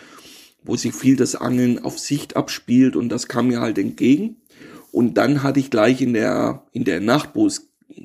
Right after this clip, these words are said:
ja, darum ging, meine Fische gefangen und am Tag da drauf war dann die Verkündung. Und das war dann halt so ein komisches Gefühl,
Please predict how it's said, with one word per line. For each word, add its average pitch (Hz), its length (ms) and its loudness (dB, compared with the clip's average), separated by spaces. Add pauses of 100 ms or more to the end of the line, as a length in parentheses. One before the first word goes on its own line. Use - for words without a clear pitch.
(140)
ja, - 120 -12 (160)
darum - 360 -8
ging, 175 400 2 (880)
meine 120 260 -4
Fische - 340 -4
gefangen 196 500 -2 (760)
und 131 500 2
am 127 140 -4
Tag 135 280 -6
da 127 120 -4
drauf 147 380 0
war 127 100 0
dann 113 180 0
die 107 120 -8
Verkündung. 120 840 -2 (840)
Und - 220 -2
das 139 180 0
war 165 120 4
dann 170 220 -2
halt 135 180 2
so 147 360 2
ein 180 120 -6
komisches 190 580 -2
Gefühl, 202 600 -6